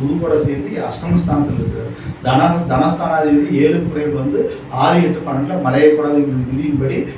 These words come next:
நீங்க வந்து இந்த கடந்த ரெண்டு மாசம் கஷ்டப்பட்டு இருக்கிறீங்க. அவர் வந்து பத்தாம் தேதிக்கு மேல ரிலீஃப் ஆகுறாரு. அதனால கொஞ்சம் தேவைகள் கொஞ்சம் நல்லா இருக்கும். ஒண்ணும் ப்ராப்ளம் இல்லை. ஓகேங்களா? பத்தாம் தேதி வரை கொஞ்சம் கண்ட்ரோலோட இருக்கும். அதிக, அதிகப்படியான முயற்சிகள் செஞ்சு அதிகப்படியான கடன்கள் எல்லாம் வாங்கிடாதீங்க. வாங்கிட்டீங்கன்னா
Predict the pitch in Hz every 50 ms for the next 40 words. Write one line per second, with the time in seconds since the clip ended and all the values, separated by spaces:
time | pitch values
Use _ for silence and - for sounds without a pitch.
0 | - - 135 143 151 151 147 143 143 147 196 202 196 151 - - - 156 151 151
1 | 151 147 143 143 151 147 147 147 143 143 143 - 135 135 - - 147 147 147 135
2 | 135 135 135 - - - 135 - - - - - - 156 156 151 143 139 143 -
3 | - - 156 - - 165 160 160 160 151 147 135 135 - - - - 147 - -
4 | - - - - - - - - - - - - - - - - - - - -
5 | - - 143 151 151 151 151 151 - - - 156 151 147 - - 151 147 165 165
6 | 170 170 170 - - - 147 147 139 139 131 131 135 143 160 160 151 139 135 -
7 | - 143 139 143 147 147 131 127 127 - 127 131 135 131 127 123 123 123 123 127
8 | 131 131 - - - - - - - - - 131 131 143 147 147 147 147 - 143
9 | - 175 175 170 170 156 151 143 151 151 - - - 147 139 139 127 127 131 127
10 | 127 127 123 123 123 117 113 - - - - - - - - 131 151 170 180 175
11 | 156 151 151 139 135 135 131 - - - - - - - 135 135 175 175 175 175
12 | 160 156 156 156 156 165 151 147 147 147 147 147 147 147 139 139 139 139 135 135
13 | 131 139 147 151 143 139 135 139 - 170 - - 131 127 139 147 143 143 147 135
14 | 135 131 127 127 123 127 131 131 135 131 131 127 127 143 139 139 127 - 143 147
15 | 151 151 143 - - 135 135 143 - -